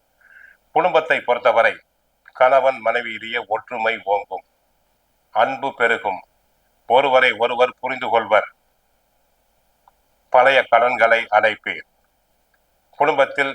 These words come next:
தடங்கலான சுபகாரியங்கள் நல்ல விதமாக நடந்தேறும், பண வரவுகள் அதிகரிக்கும். உத்தியோகத்தை பொறுத்தவரை உழைப்பு அதிகம், ஊதியமும் அதிகமாக கிடைக்கும்.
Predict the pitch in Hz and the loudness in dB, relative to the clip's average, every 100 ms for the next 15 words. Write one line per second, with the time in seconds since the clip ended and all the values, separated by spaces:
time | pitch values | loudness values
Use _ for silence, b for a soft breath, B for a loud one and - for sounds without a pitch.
0 | - 120 135 127 120 120 117 - 120 113 | 0 2 4 4 4 4 0 -4 -2 2
1 | 120 117 113 120 107 110 123 113 110 110 | 2 0 -4 -2 -2 -2 -2 -2 -2 0
2 | 110 113 101 110 107 101 87 - _ _ | 0 -2 -4 -6 -4 -4 -6 -14 _ _
3 | _ _ _ _ _ _ _ _ _ _ | _ _ _ _ _ _ _ _ _ _
4 | _ _ _ _ _ _ _ - 127 139 | _ _ _ _ _ _ _ 2 4 4
5 | 117 120 123 113 117 117 113 117 117 104 | 4 2 0 -2 -4 -2 -4 -2 -4 -4
6 | - - - _ _ _ _ _ _ _ | -10 -18 -18 _ _ _ _ _ _ _
7 | _ 110 127 160 147 139 127 120 117 120 | _ -14 -2 2 2 2 -2 -2 0 2
8 | 107 113 113 110 _ _ _ _ _ _ | 4 2 2 -6 _ _ _ _ _ _
9 | _ _ _ _ _ _ _ _ - _ | _ _ _ _ _ _ _ _ -20 _
10 | _ 104 131 151 151 - 131 120 113 127 | _ -2 2 2 0 0 2 2 0 -2
11 | 135 - _ _ _ _ _ _ _ _ | -2 -12 _ _ _ _ _ _ _ _
12 | _ _ _ _ _ - 151 180 147 131 | _ _ _ _ _ -4 0 2 2 2
13 | 131 117 120 123 120 120 120 - 104 - | 2 0 0 2 4 4 2 -2 -4 -6
14 | - | -14